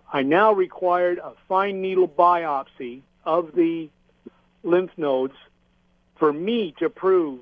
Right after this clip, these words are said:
that they're not cancerous, even though the pet scan in Ottawa said they weren't. But previously, I had seen a Doctor Sean Cleary in, uh, at, at Princess Margaret in Toronto,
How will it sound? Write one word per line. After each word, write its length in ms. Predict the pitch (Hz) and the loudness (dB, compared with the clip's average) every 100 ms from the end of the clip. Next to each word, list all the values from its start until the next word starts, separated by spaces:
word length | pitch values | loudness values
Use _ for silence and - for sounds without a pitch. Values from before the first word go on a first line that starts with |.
| _ | _
that 180 | 143 143 | -8 -4
they're 140 | 156 | -6
not 280 | 151 156 156 | -4 -6 -8
cancerous, 520 | 196 214 214 139 131 - | -8 -8 -6 -6 -8 -10
even 340 | 190 170 170 | -8 -4 -2
though 160 | 170 156 | 0 0
the 140 | 151 | 0
pet 320 | - 196 190 - | 0 -2 -2 -6
scan 280 | 170 160 156 | -12 -8 -8
in 120 | 147 | 0
Ottawa 560 | 170 180 160 139 135 135 - | 2 4 2 0 -2 -2 -2
said 220 | 156 139 | -4 -2
they 100 | 139 | -4
weren't. 360 | 147 175 135 - _ _ - _ _ _ _ - | -2 -2 -4 -10 _ _ -20 _ _ _ _ -4
But 180 | 135 | -4
previously, 800 | - 208 240 208 - 160 156 160 - | 0 0 2 -2 -4 -4 -4 -4 -6
I 120 | 147 | -4
had 140 | 143 - | -4 -6
seen 200 | 180 160 | -6 -4
a 40 | |
Doctor 400 | 135 170 165 147 | 0 2 0 -4
Sean 420 | 127 185 170 165 | -10 -6 -6 -6
Cleary 560 | - - 190 185 165 156 _ _ | -8 0 2 2 -2 -4 _ _
in, 340 | 160 151 143 | -12 -10 -10
uh, 280 | 139 131 131 | -6 -4 -2
at, 140 | 156 156 _ | -4 -8 _
at 180 | 175 147 | -10 -8
Princess 380 | - 170 - 151 | -4 -4 0 -2
Margaret 360 | 160 151 151 147 | -2 -4 -4 -4
in 140 | 135 127 | -8 -6
Toronto, 480 | 147 147 151 151 | -4 -2 0 -2